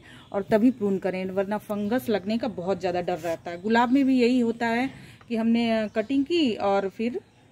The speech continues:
वो ख़राब हो जाता है, ऊपर से dye back लग जाता है, तो उसमें यही दिक्कत आती है कि fungus लग जाता है।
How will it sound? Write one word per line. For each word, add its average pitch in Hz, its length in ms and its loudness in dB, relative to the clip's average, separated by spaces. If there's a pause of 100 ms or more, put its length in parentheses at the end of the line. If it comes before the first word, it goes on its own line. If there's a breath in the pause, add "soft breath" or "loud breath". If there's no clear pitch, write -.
(320)
वो 196 460 2 (160)
ख़राब 208 260 0
हो 190 60 0
जाता 185 280 -2
है, 202 100 2
ऊपर 220 260 -2
से 226 120 -6
dye 202 220 2
back 190 240 0
लग 175 160 -6
जाता 170 300 -10
है, 175 180 -10 (560 loud breath)
तो 208 260 2
उसमें 214 380 -4
यही 233 380 2
दिक्कत 220 340 -2
आती 349 320 -2
है 262 80 0
कि 285 140 -8
fungus 240 480 -2 (120)
लग 190 220 -2
जाता 170 300 -6
है। 165 160 -8